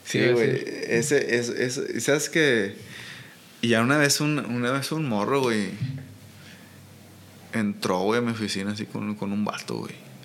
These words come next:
Speaker 1: Sí, güey. Y estaba atendiendo a una alumna, güey, que iba a hacer un extraordinario y que me pidió que le dijera qué temas estudiar, ¿no?
Speaker 2: Ujú.
Speaker 1: Pero entró así a la oficina. "Ah, se echó un, usted dice que soy un pendejo y que no sé qué". Yo sí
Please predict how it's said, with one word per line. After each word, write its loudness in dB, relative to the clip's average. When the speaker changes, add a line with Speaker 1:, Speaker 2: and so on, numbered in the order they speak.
Speaker 1:
Sí, -8
güey. -8
Y -4
estaba 0
atendiendo 0
a 0
una 0
alumna, 0
güey, -2
que -2
iba 2
a 0
hacer -2
un -2
extraordinario -2
y -4
que -2
me -2
pidió -6
que 0
le 2
dijera -4
qué -2
temas -6
estudiar, -10
¿no? -12
Speaker 2:
Ujú. -4
Speaker 1:
Pero -4
entró -6
así -8
a -4
la -4
oficina. -10
"Ah, -10
se -10
echó -12
un, -10
usted -6
dice -4
que -6
soy -6
un -6
pendejo 0
y -2
que -4
no -2
sé -6
qué". -4
Yo -4
sí -10